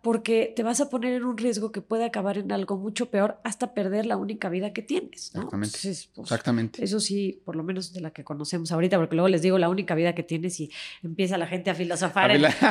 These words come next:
Speaker 2: <laughs>
Speaker 1: en un reel de Instagram y me dicen, "Pero esta no es la única vida". Bueno,
Speaker 2: Ah,
Speaker 1: ya,
Speaker 2: ya, ya.
Speaker 1: cada quien crea lo que ya.
Speaker 2: Ajá. Sí,
Speaker 1: <laughs>
Speaker 2: claro.
Speaker 1: Doc, a ver, vámonos con las preguntas que nos hicieron, así rapidito, de procedimientos. Y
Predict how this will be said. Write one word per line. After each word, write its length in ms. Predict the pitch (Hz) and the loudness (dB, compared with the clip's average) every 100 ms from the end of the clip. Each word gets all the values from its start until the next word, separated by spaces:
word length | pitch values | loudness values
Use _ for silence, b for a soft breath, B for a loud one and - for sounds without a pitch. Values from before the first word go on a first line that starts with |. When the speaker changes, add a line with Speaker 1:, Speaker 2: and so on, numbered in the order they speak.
| - | 6
Speaker 2:
<laughs> 180 | 202 | 6
Speaker 1:
en 80 | 220 | 8
un 160 | 254 165 | 8 8
reel 340 | - 269 269 | 10 10 8
de 120 | 240 | 6
Instagram 480 | 233 233 269 233 220 | 6 6 6 8 8
y 40 | 208 | 6
me 40 | |
dicen, 240 | 214 233 202 | 4 4 4
"Pero 160 | 240 | 4
esta 200 | 269 269 | 4 4
no 100 | 247 | 0
es 100 | 262 | 0
la 120 | 247 254 | 2 0
única 340 | 247 254 220 | -2 -2 0
vida". 220 | 208 208 | 2 2
Bueno, 200 | 170 165 165 | 0 -2 -2
Speaker 2:
Ah, 60 | |
Speaker 1:
ya, 100 | - | 4
Speaker 2:
ya, 180 | 185 165 | 4 4
ya. 60 | - | 6
Speaker 1:
cada 200 | 196 185 | 6 6
quien 160 | 190 | 4
crea 200 | 180 185 | 6 6
lo 100 | 185 | 6
que 100 | 160 | 6
ya. 380 | 156 123 117 113 | 6 6 4 4
Speaker 2:
Ajá. 120 | 110 - - - - | 6 6 6 4 6
Sí, 60 | |
Speaker 1:
<laughs> 480 | - 311 311 285 233 | 6 6 6 4 6
Speaker 2:
claro. 220 | 233 254 - | 8 8 6
Speaker 1:
Doc, 100 | - B B | -2 B B
a 140 | 220 | 6
ver, 320 | 247 254 214 - | 8 8 6 4
vámonos 440 | 277 330 359 - - - - | 4 8 8 8 2 -2 -4
con 160 | 233 226 | 0 0
las 140 | 214 | 2
preguntas 400 | 220 220 247 294 | 2 2 2 2
que 80 | 202 | 2
nos 180 | 180 170 | 0 -2
hicieron, 460 | - 190 214 247 - | 2 4 4 2 -4
así 280 | - 220 202 | -2 0 2
rapidito, 760 | 190 170 220 220 226 254 269 - | 2 2 2 0 4 4 4 2
de 360 | 208 202 - _ - _ _ _ | 0 0 -2 _ -20 _ _ _
procedimientos. 960 | 254 254 262 240 254 311 269 359 359 - b b b b b _ _ | 6 8 6 4 4 4 6 4 4 0 b b b b b _ _
Y 400 | 254 254 - - | 6 6 2 -12